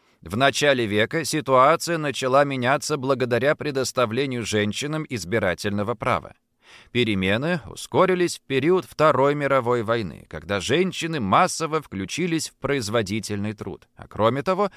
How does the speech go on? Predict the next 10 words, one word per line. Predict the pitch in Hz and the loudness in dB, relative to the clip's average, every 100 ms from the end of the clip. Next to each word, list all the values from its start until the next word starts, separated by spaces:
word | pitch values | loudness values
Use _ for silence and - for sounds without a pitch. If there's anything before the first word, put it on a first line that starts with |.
| - - | -14 -4
начали | 95 170 - 208 208 | 2 4 2 0 -2
меняться | 190 120 110 117 131 | -2 0 0 -2 -6
социальные | 160 - 92 101 127 | -8 -2 0 0 0
отношения | 135 113 90 85 90 92 | -6 -6 -6 -6 -8 -10
в | |
целом. | - - 50 - _ _ _ _ _ | -10 -14 -16 -20 _ _ _ _ _
В | 90 | -4
результате | 104 139 110 123 135 143 165 175 | 0 0 0 0 4 4 4 -4
после | - 110 - 95 | 0 0 0 -4
войны | 87 87 98 - | -2 -2 -4 -6